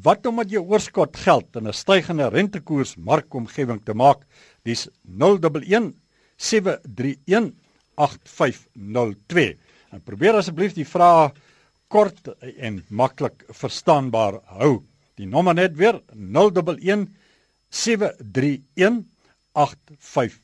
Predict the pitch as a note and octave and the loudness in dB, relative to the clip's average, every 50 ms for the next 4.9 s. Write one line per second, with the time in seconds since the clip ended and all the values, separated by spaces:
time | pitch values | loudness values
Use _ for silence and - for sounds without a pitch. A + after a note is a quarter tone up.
0 | _ _ G2+ A2 A#2 A2 G2+ _ _ - F#3+ E3+ A2 D#2 D2 E2+ - - - F#3+ | _ _ -4 -2 -2 -2 -2 _ _ 0 2 2 2 0 -6 -18 -18 -4 -2 0
1 | A#3+ A#3+ F3+ C#3+ C3+ A#2+ - _ - A2 - _ - B2+ A#2+ A2 - - B2 G#2+ | 0 2 2 2 0 0 -2 _ -14 -14 -12 _ -2 0 0 0 0 -4 -8 -8
2 | - - _ _ _ _ _ - - - - - C4+ A#3+ F3 - - D3+ D3 C#3+ | -8 -10 _ _ _ _ _ -14 -14 -14 0 2 2 2 2 0 -2 -2 -2 -2
3 | _ - B2+ - - D3 C3+ B2+ A#2+ - _ _ _ E3 D#3+ D#3 - _ _ _ | _ -8 -6 0 2 4 4 4 2 -2 _ _ _ 2 2 2 2 _ _ _
4 | _ - - - - F#3+ F3 C#3+ A2 _ B2 B2+ B2+ C#3 D#3+ B2+ F2 | _ -20 -14 -2 2 2 2 2 0 _ -4 -2 2 2 2 2 0